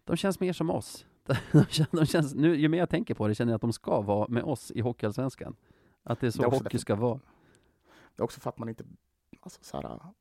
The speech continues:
Speaker 2: H V är så intet, alltså, så här,
Speaker 1: Ja.
Speaker 2: intetsägande.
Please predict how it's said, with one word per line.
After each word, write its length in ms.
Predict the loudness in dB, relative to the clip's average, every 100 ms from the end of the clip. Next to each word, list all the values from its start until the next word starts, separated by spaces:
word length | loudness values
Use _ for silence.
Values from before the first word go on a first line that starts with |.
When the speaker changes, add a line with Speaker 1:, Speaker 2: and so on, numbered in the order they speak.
| -12 -6
Speaker 2:
H 180 | -6
V 120 | -4 -4
är 120 | -4
så 340 | -6 -8 -8 -12 _ _ _ _ _ _ _ _ _ _ _
intet, 520 | -6 -6 -6 -14 -12
alltså, 180 | -12 -12
så 120 | -12
här, 200 | -12 -12 -4
Speaker 1:
Ja. 220 | 2 2
Speaker 2:
intetsägande. 720 | 0 -8 -10 -8 -8 -10 -10